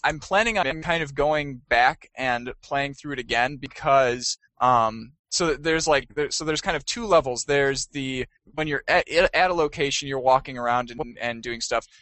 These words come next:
and then there's also kind of the map view where you're driving around on the highways in Kentucky trying to find Kentucky Route Zero so that you can get to where you're going.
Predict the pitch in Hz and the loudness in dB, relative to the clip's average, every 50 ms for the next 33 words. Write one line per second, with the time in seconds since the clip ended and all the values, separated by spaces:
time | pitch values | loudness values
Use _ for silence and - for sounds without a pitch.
0 | _ - - 131 147 151 151 151 147 143 135 - 135 143 151 - - 156 143 139 | _ -12 -8 -6 -4 -4 -2 -2 -2 -2 0 4 4 4 4 4 2 2 2 2
1 | 135 127 - - 147 139 139 135 131 135 131 127 120 127 120 120 117 117 117 120 | 2 0 -2 -4 -4 -2 -2 -4 -6 -8 -14 -12 -12 -10 -10 -10 -10 -8 -4 0
2 | 123 131 131 139 - - - - _ _ 180 165 170 185 190 196 202 202 196 - | 2 4 4 2 0 -2 -12 -20 _ _ -20 -16 -12 -8 -6 -4 -2 -2 -4 -4
3 | _ _ _ - 147 160 156 151 147 143 139 143 139 131 123 117 - 139 131 131 | _ _ _ -2 2 6 6 6 6 6 4 2 0 0 -2 0 2 4 4 4
4 | 131 139 131 123 123 123 127 127 123 120 117 113 113 - - 180 202 180 135 120 | 2 0 -4 -2 2 2 2 4 2 0 -2 -2 -2 2 4 4 4 4 2 -2
5 | 110 101 101 110 - - - 123 123 120 113 113 110 - - 143 131 - 139 113 | -2 -2 -4 -6 -8 -8 -6 -6 -6 -6 -6 -8 -12 -16 -16 -14 -10 -4 -4 -4
6 | - - 139 120 104 - - 120 117 117 113 - - - - 135 123 117 113 113 | -4 -4 -10 -10 -8 -4 -2 -2 -2 -2 -6 -12 -14 -8 -2 2 2 2 2 0
7 | 113 113 - - - _ _ _ - - 143 - 151 127 - 131 127 123 117 113 | -4 -8 -12 -16 -18 _ _ _ -16 -12 -8 -6 -8 -8 -6 -6 0 2 2 2
8 | 107 95 117 127 127 120 107 95 98 95 _ _ _ - - 131 127 120 113 113 | 2 0 -6 -6 -4 -2 -2 -2 -2 -4 _ _ _ -14 -10 -8 -6 -6 -6 -8
9 | - - 120 123 120 - - 131 120 110 107 107 110 120 127 127 123 113 101 95 | -10 -8 -8 -8 -6 -6 -6 -6 -4 -4 -4 -4 -4 -2 0 0 0 0 -4 -6
10 | - | -10